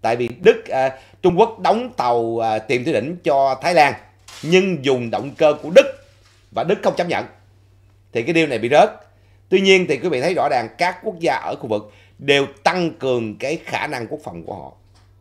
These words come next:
Thì nó đang báo hiệu, giống như Malaysia nói, đang báo hiệu một cuộc chạy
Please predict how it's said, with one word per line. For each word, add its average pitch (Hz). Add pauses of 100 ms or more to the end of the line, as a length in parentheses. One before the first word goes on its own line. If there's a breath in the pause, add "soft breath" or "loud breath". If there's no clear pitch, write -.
(420)
Thì 117
nó 139
đang 127
báo 160
hiệu, 113
giống 139
như 165
Malaysia 123
nói, 127 (320 loud breath)
đang 156
báo 151
hiệu 117
một 110
cuộc 110 (140)
chạy 113